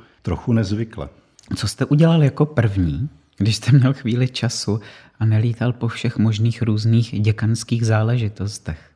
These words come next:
Speaker 1: Přemýšlím, co jsem udělal první. Eh, první, úplně první záležitost byla, eh, děkanem jsem přestal být, eh, úderem dvanácté hodiny o, o Silvestra,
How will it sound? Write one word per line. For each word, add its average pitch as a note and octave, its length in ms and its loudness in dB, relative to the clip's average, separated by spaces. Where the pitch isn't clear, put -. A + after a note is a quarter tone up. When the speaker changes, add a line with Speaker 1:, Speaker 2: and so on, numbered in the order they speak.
Speaker 1:
Přemýšlím, G#2 800 -2
co G#2 80 -2
jsem F#2 220 0
udělal G2 360 0
první. D#2+ 540 -6
Eh, A2 160 -2
první, C3 380 -2
úplně C3 320 2
první A#2+ 300 0
záležitost G#2+ 760 -2
byla, G2 420 0
eh, F#2+ 320 -2
děkanem G#2+ 380 0
jsem A2+ 160 -2
přestal A2 420 -2
být, F#2+ 380 -4
eh, F2+ 260 -4
úderem G2+ 380 2
dvanácté G2 520 0
hodiny G2 560 0
o, F#2+ 180 -4
o - 120 -8
Silvestra, F2+ 680 -4